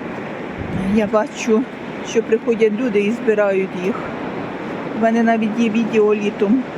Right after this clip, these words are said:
коли я була у Фальконарі, там показувала відео, як приходили люди і збирали, полювали з самого ранку на мідії, на мідії, на ці, е,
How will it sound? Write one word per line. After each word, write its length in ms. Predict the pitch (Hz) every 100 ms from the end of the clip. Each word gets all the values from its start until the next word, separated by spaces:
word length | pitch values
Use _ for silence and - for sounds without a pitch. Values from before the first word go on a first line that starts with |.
| -
коли 160 | 208 214
я 160 | 208
була 340 | 196 208 208 247 - - - - - - - - - 196 214
у 20 |
Фальконарі, 880 | - 220 214 247 226 214 202 196 262 - - - - - -
там 140 | 214
показувала 680 | 226 214 220 208 220 214 214 202
відео, 420 | 220 208 214 214 262 - - - - - - - - - - - -
як 120 | 208
приходили 640 | - 214 233 220 214 220
люди 420 | 220 247 214 214 220
і 40 |
збирали, 540 | 240 196 208 202 202
полювали 680 | 202 226 226 214 214 202 214
з 100 | -
самого 400 | 220 214 262 214
ранку 400 | 202 202 - 208
на 180 | 190 196
мідії, 520 | 196 180 180 185 196 220
на 80 | 233
мідії, 580 | 220 262 226 202 196
на 160 | 190 196
ці, 320 | - 214 254 - - - - - - - -
е, 260 | 190 190